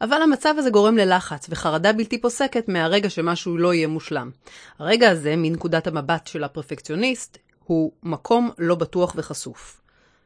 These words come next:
מחקר שנעשה באוסטריה ובדק כאלף מבוגרים ובני נוער טוען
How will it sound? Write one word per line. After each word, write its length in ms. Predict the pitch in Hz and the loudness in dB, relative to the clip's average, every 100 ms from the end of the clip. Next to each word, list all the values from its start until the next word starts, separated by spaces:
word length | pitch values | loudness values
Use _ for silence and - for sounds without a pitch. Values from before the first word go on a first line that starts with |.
| _ _ - | _ _ -12
מחקר 240 | 180 330 | -2 0
שנעשה 480 | 349 285 196 165 240 | 0 0 0 4 2
באוסטריה 600 | 196 180 226 - 156 143 | 4 2 0 -2 -2 0
ובדק 380 | 160 156 160 220 | 0 0 2 0
כאלף 480 | - 175 156 208 220 | 0 -2 0 0 0
מבוגרים 520 | 196 165 160 156 226 | -2 -2 0 2 2
ובני 280 | 180 165 190 | 0 -2 -2
נוער 260 | 247 302 302 | 2 2 2
טוען 340 | - 302 320 | 0 0 0